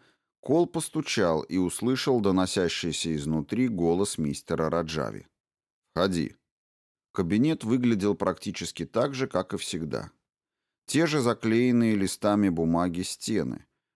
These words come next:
но теперь Кол мог распознать написанные на них алхимические уравнения. Место большого дивана заняли дополнительные книжные полки, а старый рабочий стол заменил новый из прозрачного поблескивающего материала –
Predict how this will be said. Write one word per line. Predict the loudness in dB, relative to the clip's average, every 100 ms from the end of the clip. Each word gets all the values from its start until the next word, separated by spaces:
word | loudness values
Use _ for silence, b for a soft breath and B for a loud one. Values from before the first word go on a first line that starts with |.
| -2
но | 0 0
теперь | -4 -2 0 0
Кол | -2 0 2 2
мог | 2 0
распознать | -4 -4 -2 -4 0 -2 0
написанные | -4 -4 -6 -6 -2 -2 0
на | 0 0
них | 0 0 -2 -4
алхимические | -4 -2 -2 -2 -4 -10 -8 -2
уравнения. | 0 0 -2 -4 -6 -12 -16 _ _ _ _ _ _ _ _
Место | 2 2 2 0
большого | 0 0 0 0 0
дивана | 0 0 2 2 2
заняли | 0 2 2 2 2
дополнительные | 0 0 0 0 0 -2 2 0
книжные | 0 -2 -2 0 -2
полки, | -2 -6 -6 -8 -18 _ _
а | -2 -2
старый | 0 2 4 4
рабочий | 4 2 2 0 -2
стол | -4 -4 -2 -2
заменил | 0 2 4 4 4
новый | 4 4 4 2 0
из | -4 -6
прозрачного | -2 0 2 0 0 -2 -2
поблескивающего | 0 -2 0 0 -2 -4 0 0 -2 -2 0
материала – | 0 -2 -2 -2 -2 -6 -14